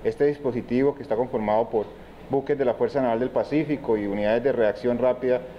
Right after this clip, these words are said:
detecta un contacto sospechoso a la altura del sector de Ají. Eh, en el momento que se detecta ese contacto sospechoso, se despliega una de nuestras unidades de reacción rápida,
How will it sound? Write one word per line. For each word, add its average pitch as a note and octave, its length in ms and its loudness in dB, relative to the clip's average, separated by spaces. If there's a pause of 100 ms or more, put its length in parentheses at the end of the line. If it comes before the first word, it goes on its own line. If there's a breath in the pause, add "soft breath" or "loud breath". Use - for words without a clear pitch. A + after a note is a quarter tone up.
(120)
detecta C3 760 0 (260)
un C3 120 -2
contacto C#3 460 0
sospechoso C3 600 0
a B2 40 2
la A2+ 80 2
altura A2+ 240 -2
del B2 100 2
sector A2+ 260 0
de A2+ 80 2
Ají. A#2 300 0 (640 loud breath)
Eh, A2+ 320 2
en C3 80 -2
el B2 60 2
momento C#3 340 0
que E3 80 -2
se D3 80 2
detecta C#3+ 400 0
ese D3+ 160 -2
contacto B2 420 -2
sospechoso, C3 440 -2
se C#3+ 120 0
despliega D3 520 2
una D3+ 300 0
de C#3+ 40 4
nuestras B2 320 0
unidades A2 320 2
de C#3 80 4
reacción A#2+ 480 2
rápida, C#3 400 2